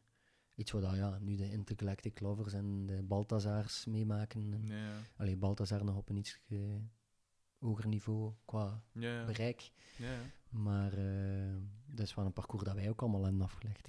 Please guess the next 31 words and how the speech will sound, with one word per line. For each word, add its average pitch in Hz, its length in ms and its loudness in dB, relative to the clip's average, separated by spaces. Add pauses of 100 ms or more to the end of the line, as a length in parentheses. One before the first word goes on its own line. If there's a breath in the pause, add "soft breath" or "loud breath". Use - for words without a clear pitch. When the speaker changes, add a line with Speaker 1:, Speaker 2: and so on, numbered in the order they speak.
Speaker 1:
hè. 107 80 -2
Dus 104 220 -4
ik 110 100 -4
ben 101 140 2
daar 101 100 4
wel 101 160 4
heel 107 180 4
fier 117 340 0 (540)
op. - 340 2
En 113 300 2 (560 soft breath)
dat 110 200 0
is 104 120 2
ook 110 160 2 (240)
waarom, 104 640 0 (140)
dat - 160 -12
heeft 117 120 2
mij 120 80 10
ook 131 120 8
gebracht 113 500 0
tot - 180 -6
wat 110 180 -2
ik - 80 -6
nu 110 120 2
kan 110 220 -2
doen. 117 300 -2 (160 loud breath)
Speaker 2:
Hmm. 120 280 -10 (200 loud breath)
Speaker 1:
En 101 300 -6
dat 95 120 -6
ik - 100 -12
nu 104 260 0
een 110 100 -6